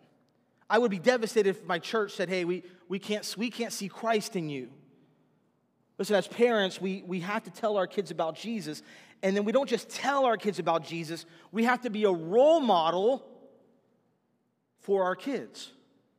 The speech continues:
A role model. Because how are our kids going to know how to fight the good fight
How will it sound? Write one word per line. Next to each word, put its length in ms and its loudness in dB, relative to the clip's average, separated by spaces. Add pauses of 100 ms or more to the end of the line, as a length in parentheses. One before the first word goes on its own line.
(800)
A 80 0
role 280 6
model. 500 -2 (260)
Because 260 4
how 320 4
are 80 8
our 80 4
kids 280 -4
going 220 -2
to 100 -4
know 240 2
how 160 0
to 80 2
fight 320 -2
the 60 -4
good 200 0
fight 460 -2